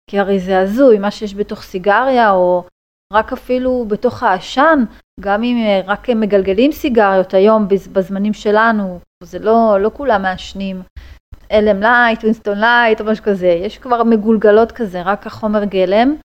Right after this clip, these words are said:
עדיין, הגלגול שלו בנייר ודבק, זה עדיין רע על הגוף. אז הגוף מצד אחד מאוד מאוד חזק, שהוא יכול לשאת את כל זה, ומצד שני,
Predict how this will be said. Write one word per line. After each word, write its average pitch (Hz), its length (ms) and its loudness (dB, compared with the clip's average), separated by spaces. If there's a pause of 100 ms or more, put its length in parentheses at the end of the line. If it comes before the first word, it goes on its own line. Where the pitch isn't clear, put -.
(680)
עדיין, 190 760 -4 (180)
הגלגול 190 840 -4
שלו 240 500 2
בנייר 233 840 2
ודבק, 226 800 2
זה 185 160 -4
עדיין 240 460 0 (100)
רע 180 200 -2
על 190 180 -4
הגוף. 247 460 -4 (560)
אז 190 200 -6
הגוף 285 340 0
מצד 269 280 2
אחד 269 300 2
מאוד 247 180 4
מאוד 254 200 2
חזק, 202 540 0
שהוא 233 200 0
יכול 277 300 4
לשאת 226 480 0
את 202 100 -6
כל 190 260 0
זה, 180 280 0 (540)
ומצד 226 380 0
שני, 403 580 -2